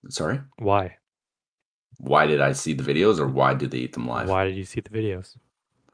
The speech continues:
Speaker 1: I don't know. It's just one of those things. Like, you just
Speaker 2: Oh, just go down a rabbit hole.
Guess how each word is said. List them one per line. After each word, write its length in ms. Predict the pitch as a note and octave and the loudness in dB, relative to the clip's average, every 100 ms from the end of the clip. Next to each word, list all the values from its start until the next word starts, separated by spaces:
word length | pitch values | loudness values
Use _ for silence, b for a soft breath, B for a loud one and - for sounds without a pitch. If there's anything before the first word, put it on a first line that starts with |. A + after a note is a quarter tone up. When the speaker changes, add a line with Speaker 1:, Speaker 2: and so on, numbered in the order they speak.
| _ _ _ - | _ _ _ -6
Speaker 1:
I 100 | - | -4
don't 140 | D3 | -2
know. 220 | - E2+ F2+ | 0 -2 -4
It's 100 | C#2+ | -4
just 360 | D2 C#2 - - | -4 -4 -8 -6
one 160 | D#2 D#2 | -2 0
of 60 | |
those 180 | D2+ D#2 | 2 0
things. 340 | - A2 C3+ - | -2 -4 -4 -6
Like, 140 | - | -6
you 140 | B2 | -8
just 360 | B2+ - - - | -8 -12 -14 -12
Speaker 2:
Oh, 100 | F3 | -12
just 200 | - - | -12 -16
go 120 | - | -12
down 180 | G#2+ G#2 | -8 -6
a 60 | G2 | -4
rabbit 280 | G2 G2+ G#2 | -4 -4 -6
hole. 300 | F#2+ F#2+ | -8 -10